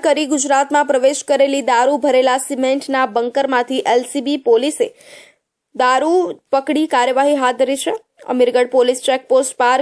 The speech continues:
કરી ગુજરાતમાં પ્રવેશ કરેલી દારૂ ભરેલી કન્ટેનરને એલ સી બી પોલીસે પકડી કાર્યવાહી કરી હતી. બનાસકાંઠા જિલ્લા એલ સી બી પોલીસ અમીરગઢ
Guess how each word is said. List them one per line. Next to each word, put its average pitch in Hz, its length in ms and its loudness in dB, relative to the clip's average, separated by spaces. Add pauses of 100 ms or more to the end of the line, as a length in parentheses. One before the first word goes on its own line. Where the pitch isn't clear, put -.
કરી 262 240 0
ગુજરાતમાં 262 580 0
પ્રવેશ 254 380 2
કરેલી 262 400 2
દારૂ 240 340 2
ભરેલી 254 380 0
કન્ટેનરને 254 640 0 (180)
એલ 247 120 2
સી 294 180 -6
બી 285 160 -4 (100)
પોલીસે 254 400 2 (120)
પકડી 254 340 -2
કાર્યવાહી 233 460 0
કરી 220 200 0
હતી. 226 200 -4 (580)
બનાસકાંઠા 277 640 0
જિલ્લા 277 260 2
એલ 269 140 -2
સી 294 160 -2
બી 294 160 -2
પોલીસ 277 320 2
અમીરગઢ 277 520 2